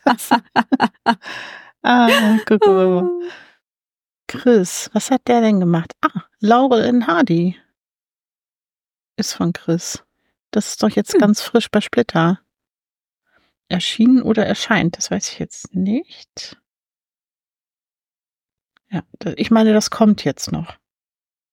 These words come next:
Speaker 1: Vielleicht ist es auch schon raus. Wenn ihr das hört, ist es vielleicht raus, ist auch egal, weil wir sind ja zeitlos.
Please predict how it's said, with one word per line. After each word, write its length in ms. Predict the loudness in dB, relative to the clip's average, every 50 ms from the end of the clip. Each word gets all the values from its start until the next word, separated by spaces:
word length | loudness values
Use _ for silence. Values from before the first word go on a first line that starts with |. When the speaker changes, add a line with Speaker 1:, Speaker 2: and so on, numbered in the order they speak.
| _ _ _ _ _ _ _ _ _ _ _ _
Speaker 1:
Vielleicht 300 | -16 -10 -8 -8 -8 -8
ist 120 | -10 -10 -10
es 140 | -12 -12
auch 140 | -12 -12 -12
schon 180 | -12 -12 -10 -10
raus. 400 | -10 -10 -10 -10 -12 -12 -16 -20 -20 _ _ _ _ _ -20 -20 -20 -20 -20 -20 -20 -20 -20 -10 _
Wenn 120 | -2 -2 0
ihr 100 | 2 2
das 200 | 0 2 2 2
hört, 120 | 2 2
ist 120 | 2 0 -2
es 120 | -2 0
vielleicht 260 | 0 0 0 2 2
raus, 160 | 2 2 2
ist 120 | 0 -2 -2
auch 80 | 0
egal, 400 | 0 0 0 2 2 2 2 2
weil 120 | 2 2 2
wir 80 | 2
sind 120 | 0 0 2
ja 140 | 0 0 -2
zeitlos. 760 | -2 -2 0 2 2 2 0 -2 -2 -2 -2 -4 -4 -8 -10